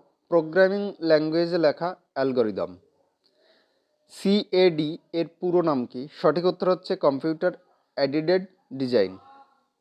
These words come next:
একটি কম্পিউটারকে বুট করতে গেলে নিচের কোনটি দরকার হয়? সঠিক উত্তর হচ্ছে অপারেটিং সিস্টেম। কোনটি মাইক্রোসফট ওয়ার্ডে কারেন্ট ডকুমেন্টের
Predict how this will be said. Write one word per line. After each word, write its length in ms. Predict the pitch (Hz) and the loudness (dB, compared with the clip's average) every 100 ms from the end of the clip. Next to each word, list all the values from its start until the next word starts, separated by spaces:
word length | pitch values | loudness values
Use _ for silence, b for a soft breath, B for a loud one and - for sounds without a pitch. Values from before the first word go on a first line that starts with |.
| _ _ _ _ _ _ _ _ _ - | _ _ _ _ _ _ _ _ _ -2
একটি 300 | 180 180 226 | 0 0 0
কম্পিউটারকে 760 | 190 151 160 202 202 196 180 143 | 4 4 2 -2 0 -2 -2 -4
বুট 360 | 143 170 180 | -2 -2 -2
করতে 360 | - 185 - 180 | -4 -4 -2 0
গেলে 280 | 170 127 127 - _ | 2 0 -2 -8 _
নিচের 360 | 160 160 190 185 | -8 -4 -4 -2
কোনটি 360 | 165 160 180 | -2 -2 0
দরকার 360 | 156 143 - 147 | 4 2 2 -4
হয়? 160 | 110 - | -4 -8
সঠিক 340 | - 147 165 | -4 -4 -2
উত্তর 220 | 180 - 185 | -4 -2 -4
হচ্ছে 200 | - 190 | -4 0
অপারেটিং 560 | 151 143 165 170 180 | 2 4 2 0 -8
সিস্টেম। 460 | - 123 - 92 87 _ _ _ _ _ _ _ _ _ _ _ _ _ _ _ _ _ - | -10 -14 -12 -16 -16 _ _ _ _ _ _ _ _ _ _ _ _ _ _ _ _ _ 0
কোনটি 260 | 190 190 | 0 2
মাইক্রোসফট 680 | 190 156 147 175 170 196 - - | 2 4 2 -2 -2 -2 -2 0
ওয়ার্ডে 460 | 147 160 147 147 - _ _ _ - | 2 4 2 -2 -12 _ _ _ 2
কারেন্ট 460 | 160 160 190 180 | 4 6 2 -2
ডকুমেন্টের 520 | 175 185 185 175 151 | -4 -2 -6 -4 -6